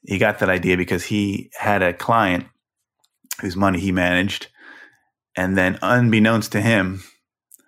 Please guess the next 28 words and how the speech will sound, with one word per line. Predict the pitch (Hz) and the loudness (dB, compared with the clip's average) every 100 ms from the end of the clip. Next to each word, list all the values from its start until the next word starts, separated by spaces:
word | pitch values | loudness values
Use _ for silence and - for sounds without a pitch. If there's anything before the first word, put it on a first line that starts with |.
| _ _ - | _ _ -2
this, | 98 - | -2 -2
this | - 95 - | -6 -8 -4
client | - 104 95 | 0 2 2
of | 104 | 2
his, | 95 87 | 0 0
was | 92 87 | -4 -6
a | 85 | 0
woman, | 98 87 87 | 0 0 -2
her | 110 104 | 0 2
husband | 110 104 87 87 98 - _ _ _ _ - - _ _ _ | 2 0 -2 -6 -8 -16 _ _ _ _ -20 -20 _ _ _
was | 98 95 | -2 2
also | 98 104 101 92 92 | 2 4 2 4 2
trading | - 104 95 90 | 2 2 4 2
on | 90 | 0
his | 87 | -2
advice. | 85 101 90 - - - _ - | 0 2 0 -2 -10 -16 _ -6
<clears throat> | - - 113 110 - - | -4 -4 -8 -12 -20 -2
But | 104 - | 0 0
there | 98 | -2
was | 92 | 0
one | 107 101 | 2 2
difference, | 104 - - - - - | 0 -2 -6 -10 -14 -12
is | - 95 | -10 -6
that | 92 | -4
he | 113 | 0
never | 104 95 | 2 2
sold | 90 110 101 | 2 2 2
anything. | 101 90 - | 2 -2 -6